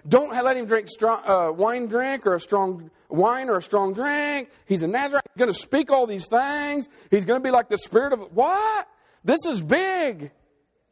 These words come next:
This is big. Let's continue to read. And he sh-, in verse seventeen, "He shall go before him in the spirit and power of Elias,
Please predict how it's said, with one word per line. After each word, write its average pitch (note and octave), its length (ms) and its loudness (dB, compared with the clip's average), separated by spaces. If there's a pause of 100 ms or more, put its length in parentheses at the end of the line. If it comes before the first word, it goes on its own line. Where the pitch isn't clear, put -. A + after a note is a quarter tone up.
(420)
This C#4 240 2
is B3+ 120 -4
big. G#3 560 0 (2500)
Let's C#3+ 120 0
continue F#3+ 360 0
to G#3 80 0
read. G#3+ 380 -2 (720)
And F3+ 100 4
he B3 140 2
sh-, A3+ 100 -6
in G3 160 2
verse G3+ 220 0
seventeen, G#3 360 0
"He A3 140 2
shall G3+ 160 -2
go F3+ 140 2
before F3 360 0
him G3+ 140 0
in F#3+ 60 -2
the C#3+ 80 0
spirit F#3 340 0
and C3+ 80 -16
power F#3 220 2
of D#3+ 80 -2
Elias, F#3+ 440 0